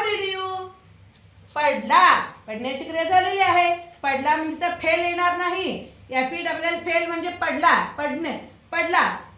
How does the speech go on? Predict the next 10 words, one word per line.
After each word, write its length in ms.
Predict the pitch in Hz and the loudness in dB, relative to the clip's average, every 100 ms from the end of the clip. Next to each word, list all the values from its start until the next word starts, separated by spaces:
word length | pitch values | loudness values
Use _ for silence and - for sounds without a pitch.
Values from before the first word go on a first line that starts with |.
| - | -4
पण 300 | 349 381 285 | 2 2 0
इथं 300 | 269 302 381 381 - 220 202 | -4 -2 -4 -6 -14 -12 -6
did 180 | 370 403 | -2 2
आलेला 340 | 370 339 320 | 4 4 4
आहे. 320 | 269 247 202 - - - - - - | 2 2 -2 -6 -14 -20 -20 -20 -8
मग 140 | 359 359 | -8 -2
क्रियापदाचे 540 | 277 277 269 254 349 | 2 2 2 -2 -2
पहिले 340 | 349 403 427 427 | 4 4 4 2
रूप 140 | 415 | 0
येणार 220 | 370 349 | 0 2